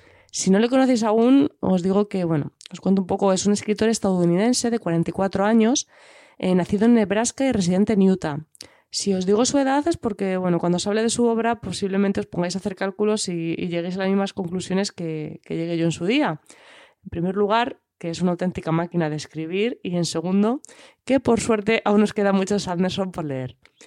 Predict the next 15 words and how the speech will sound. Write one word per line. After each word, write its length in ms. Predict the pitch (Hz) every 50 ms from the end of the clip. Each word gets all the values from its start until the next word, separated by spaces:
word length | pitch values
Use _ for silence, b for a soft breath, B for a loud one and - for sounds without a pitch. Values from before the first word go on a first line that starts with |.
| b b b b b b b b b
Y 60 | -
eso, 220 | 196 - 247 226
bueno, 200 | 208 180 156 143
cuando 180 | - 165 165 170
has 60 | 175
conocido 380 | - 214 214 202 - 208 202 196
su 140 | - 208
obra, 460 | 190 190 190 208 220 226 233 233 - -
eh, 280 | - - 180 170 165 165
os 120 | 165 165
aseguro 340 | 165 160 170 180 175 190 208
que 80 | 202 185
va 60 | 185
a 60 | 185
ser 340 | - - 190 165 165 143